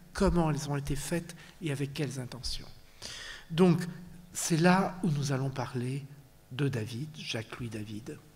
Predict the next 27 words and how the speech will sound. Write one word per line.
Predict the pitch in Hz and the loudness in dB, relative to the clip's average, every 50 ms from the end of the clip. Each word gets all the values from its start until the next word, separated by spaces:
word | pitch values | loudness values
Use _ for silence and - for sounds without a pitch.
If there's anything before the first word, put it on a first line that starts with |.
| - - - - - - _ - - - - - - - - - - - - - - - - - | -20 -20 -20 -20 -20 -20 _ -20 -18 -14 -12 -12 -12 -12 -14 -20 -18 -18 -18 -18 -20 -18 -8 -4
euh, | 214 190 | -4 -4
qui | - - - 226 226 | -2 -2 0 2 4
n'a | 202 196 180 | 6 6 4
pas | 180 180 214 208 | 6 6 6 8
été | 185 180 - - 196 185 | 8 6 4 6 8 8
le | 170 165 151 | 10 10 8
maître | 151 156 160 165 160 156 - - - - - - - - - - - - | 8 8 6 6 4 4 0 -6 -6 -6 -8 -10 -12 -16 -20 -20 -12 -12
de | 139 135 135 139 | -10 -4 -4 -4
Guyon | 127 127 131 123 143 147 | -4 -4 -6 -4 -2 -2
le | 151 165 | -2 -2
Thiers, | 151 - - 202 202 202 196 - - - - - - - - - - - - - - - - | -4 -2 0 0 2 2 0 -2 -6 -12 -16 -18 -18 -18 -18 -18 -18 -18 -20 -20 -16 -6 -2
euh, | 165 156 151 | 0 0 0
puisqu'il | 151 151 156 151 - - 151 147 | 0 0 0 0 0 0 0 -2
était | 139 143 - 143 131 | -2 0 2 2 2
élève | 127 127 123 113 | 2 2 -2 -2
de | 123 131 | -2 -2
doyen, | 113 117 151 156 151 160 185 185 190 180 - - - - - - - - - - - | -2 0 2 2 4 4 4 4 4 2 0 -6 -14 -16 -18 -20 -20 -20 -20 -14 -6
mais, | 165 160 170 175 190 202 311 233 208 185 175 - | -2 2 4 6 6 6 6 4 0 -4 -6 -4
euh, | 185 175 165 160 160 147 139 135 131 - - - - - - - - - _ _ _ _ - - _ _ _ - - _ _ _ _ _ - - | -2 0 0 2 2 2 2 0 -2 -2 -6 -10 -12 -12 -12 -14 -16 -20 _ _ _ _ -20 -20 _ _ _ -20 -20 _ _ _ _ _ -8 -6
Guyon | 202 151 - 160 156 160 165 | -4 -4 -2 -2 0 0 2
le | 160 151 | 2 2
Thiers | 151 - - 208 202 - | 0 2 0 0 2 2
a | 135 | 0
fréquenté | - - - - 156 156 151 139 143 170 151 | -2 0 -2 -2 -2 0 -2 -2 0 -2 -2
son | - - 123 | -2 -2 -2
atelier. | 127 127 - 160 151 160 170 143 127 123 - | -4 -2 -2 -2 2 4 4 4 4 0 -4
Euh, | - - - - - - | -8 -12 -12 -12 -14 -14